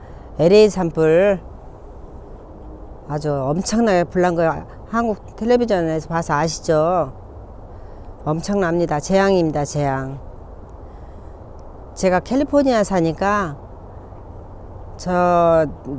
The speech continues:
집 어-, 어느 쪽에 사는지 모르니까 궁금해하시는 친구님들이 많더라고요. 저는 캘리포니아 북부 쪽에 산답니다. 이해하기 쉽게 샌프란시스코 어라운드 한 두 시간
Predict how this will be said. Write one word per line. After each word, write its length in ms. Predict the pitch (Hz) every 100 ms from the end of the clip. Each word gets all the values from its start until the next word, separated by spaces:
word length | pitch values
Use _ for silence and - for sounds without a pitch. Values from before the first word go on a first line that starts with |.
| -
집 260 | - 185 135
어-, 260 | 175 190 208
어느 180 | 196
쪽에 220 | 233 240 196
사는지 340 | 196 180 156
모르니까 840 | 156 170 180 165 147 143 156 165 160
궁금해하시는 580 | 190 214 214 190 190 160
친구님들이 540 | 226 247 247 220 156
많더라고요. 760 | 139 147 185 185 160 156 240 392 - - - - - - - - - -
저는 480 | - 190 196 196 185
캘리포니아 840 | 262 294 285 262 220 190 202 202 165
북부 260 | - 196 254
쪽에 240 | 240 202
산답니다. 760 | 180 170 165 151 151 185 247 302 - - - - - - - - - - - - - -
이해하기 380 | 170 220 226 196
쉽게 340 | 175 208 208 190
샌프란시스코 1300 | 262 277 302 294 247 247 233 202 190 185 170 151 - - - - - - - - - - - - -
어라운드 640 | 147 190 208 190 160 147 131 - - -
한 200 | 202 185
두 180 | 220
시간 500 | 220 214 196 214 302